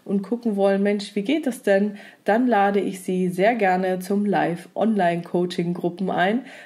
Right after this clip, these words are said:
bei denen Sie vollkommen anonym bleiben können. Im Februar und März zweitausendzwanzig wird dieses Angebot noch kostenlos sein, bis ich genügend Sicherheit mit der Technik gewonnen habe. Ab dem zweiten Quartal zweitausendzwanzig wird das nicht mehr der Fall sein.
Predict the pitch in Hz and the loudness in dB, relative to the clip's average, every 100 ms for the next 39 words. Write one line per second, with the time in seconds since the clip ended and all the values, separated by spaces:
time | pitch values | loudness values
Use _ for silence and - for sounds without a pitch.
0 | - 170 175 208 208 190 175 226 311 320 | -2 -2 2 0 0 -2 -2 -2 -4 -4
1 | 208 202 202 190 185 180 190 196 175 190 | -2 0 0 -2 0 -2 -4 -4 -4 0
2 | 208 160 151 151 151 147 - 156 139 135 | 0 -2 -2 -2 -2 -4 -4 -4 -4 -12
3 | - _ _ _ - - - - _ - | -20 _ _ _ -20 -20 -20 -20 _ -2
4 | 180 160 - 254 320 320 220 202 180 170 | -2 -2 -4 -2 0 2 2 2 0 0
5 | 196 226 220 - 190 185 214 247 285 277 | 0 0 -2 -2 -2 0 0 0 -2 -2
6 | 196 180 208 214 247 - 196 208 190 196 | -4 -4 -4 -6 -8 -4 -2 0 0 0
7 | 196 180 151 - 240 254 269 233 214 208 | -2 -4 -6 -4 -4 -2 -2 0 0 0
8 | 208 196 202 196 277 285 302 - 202 190 | 2 2 2 0 -2 -2 -4 -2 0 0
9 | 175 170 208 208 170 175 180 180 185 226 | -2 -4 -4 -2 0 2 2 -2 -2 -2
10 | 226 185 185 147 156 156 147 143 147 147 | -2 -6 -6 -6 -4 -2 -2 -4 -2 -2
11 | 147 139 - - - - - 147 - 170 | -2 -6 -12 -20 -20 -10 -6 -4 -2 -4
12 | - 160 180 285 311 285 269 196 202 202 | -2 2 2 0 -4 -4 0 2 2 2
13 | 226 220 175 170 170 170 180 185 247 247 | 0 2 0 0 -4 -4 -6 -4 -4 -4
14 | 185 180 180 165 165 190 185 165 165 147 | -2 -2 -2 -4 -2 -2 -2 -2 -2 -2
15 | 151 - | -2 -6